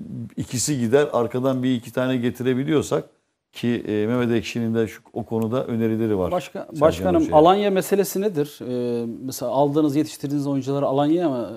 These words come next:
Speaker 2: gönderiyorsunuz, veriyorsunuz? Mesela Wellington aldınız, Fatih'i verdiniz. En Sakala'yı sanırım bonservisiz aldınız. Yine, e, Ahmet'le Alpay Çelebi gibi yetenekli çocuklar sanırım kiralık oynuyorlar. Nedir bu Alanya projesi?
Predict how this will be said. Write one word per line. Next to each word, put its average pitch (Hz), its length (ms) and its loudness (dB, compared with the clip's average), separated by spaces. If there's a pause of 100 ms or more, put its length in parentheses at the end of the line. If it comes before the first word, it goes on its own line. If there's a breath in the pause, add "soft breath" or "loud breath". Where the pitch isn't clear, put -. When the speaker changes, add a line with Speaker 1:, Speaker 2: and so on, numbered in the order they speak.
(160)
Speaker 2:
gönderiyorsunuz, 113 720 -8
veriyorsunuz? 113 580 -8 (300 soft breath)
Mesela 120 260 -6
Wellington 147 380 2
aldınız, 127 580 -2
Fatih'i 143 720 -2
verdiniz. 113 640 -6 (500)
En 139 120 -4
Sakala'yı 143 400 0
sanırım 135 440 -2
bonservisiz 135 560 -4
aldınız. 117 460 -4 (480)
Yine, 147 220 6 (220)
e, 139 260 4
Ahmet'le 151 440 4
Alpay 147 400 4
Çelebi 143 360 2
gibi 131 160 -2
yetenekli 131 720 -4 (140)
çocuklar 135 400 -4
sanırım 143 480 -2
kiralık 143 420 2
oynuyorlar. 117 380 -4 (320)
Nedir 196 280 4
bu 175 120 4
Alanya 143 300 4
projesi? 139 580 -2